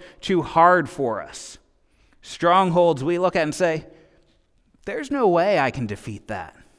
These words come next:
You know the kind of thing I'm talking about. You've faced them in your lives. For some of us, it may look like broken marriages, or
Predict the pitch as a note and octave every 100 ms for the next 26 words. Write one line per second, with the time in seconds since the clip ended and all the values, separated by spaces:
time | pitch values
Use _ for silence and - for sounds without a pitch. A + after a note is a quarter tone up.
0 | _ _ _ _ _ _ _ D#3 C4 C4
1 | F#3 D3+ A#2+ G#2 A2+ G2+ G2 F#2 F2+ G2
2 | F#2+ G2+ A#2 - _ - B2+ A3+ - C#3
3 | A#2+ A#2+ G#2+ G2+ G2 G2 G#2 A2 D3+ -
4 | - _ _ _ _ _ _ _ _ -
5 | C3+ F3 F3 E3 D#3 C#3+ - - - C3+
6 | D3 D#3 D3 D3 E3 E3 D3+ D3+ C3+ -
7 | - - C#3+ D#3+ D#3 D#3 E3 D3 G#2 G#2
8 | - - - _ _ _ _ _ _ C#3
9 | D3 D3 C#3+